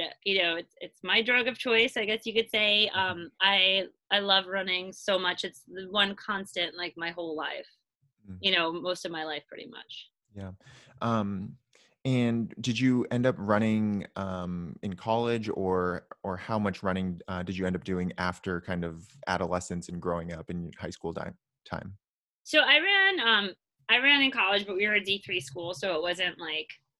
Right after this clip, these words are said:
Speaker 1: super competitive or anything, but I, it was, it did factor into the decision because I almost went to another school that didn't have, um, any kind of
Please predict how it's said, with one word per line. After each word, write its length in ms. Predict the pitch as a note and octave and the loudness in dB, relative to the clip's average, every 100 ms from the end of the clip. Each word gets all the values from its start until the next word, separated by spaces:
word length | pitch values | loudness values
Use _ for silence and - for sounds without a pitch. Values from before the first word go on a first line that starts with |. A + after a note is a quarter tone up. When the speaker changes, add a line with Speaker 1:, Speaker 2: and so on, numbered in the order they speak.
| - | -4
Speaker 1:
super 280 | A#3+ A3 A#3 | 0 4 4
competitive 520 | C4 A#3+ G#3 G#3 G#3 | 4 2 4 4 4
or 60 | G3+ | 2
anything, 380 | G3+ F#3+ G3+ F#3+ | 0 0 -2 0
but 80 | |
I, 240 | E3 E3+ - | -2 -2 -2
it 80 | G3 | -2
was, 260 | G3 F3 - _ - - - _ A3+ | -2 -4 -10 _ -20 -20 -20 _ 4
it 180 | A3+ | 6
did 140 | B3 A3 | 6 6
factor 320 | G#3+ A3 A3+ | 6 6 4
into 180 | G#3+ G#3 | 0 -2
the 80 | F#3+ | 0
decision 460 | F3+ - G#3 G3 | 0 2 2 2
because 220 | F3 G3+ | 0 0
I 100 | F#3+ | 2
almost 340 | F3 F#3 F#3+ G#3 | 0 0 -4 -4
went 160 | F#3+ F#3 | -6 -6
to 100 | F3 | -6
another 240 | E3+ E3 | -6 -6
school 340 | - - F#3 | -6 -4 0
that 240 | F3+ D#3 D#3+ | 0 0 0
didn't 300 | F3+ F3+ - - | -2 -2 -6 -2
have, 240 | E3 D#3+ D3+ | 0 0 -2
um, 540 | D#3+ D#3 D3 D#3 D#3 _ - - _ G3 | -4 -4 -6 -10 -14 _ -20 -20 _ -2
any 180 | E3+ | 0
kind 140 | E3+ E3+ | 0 -2
of 160 | D#3+ | -4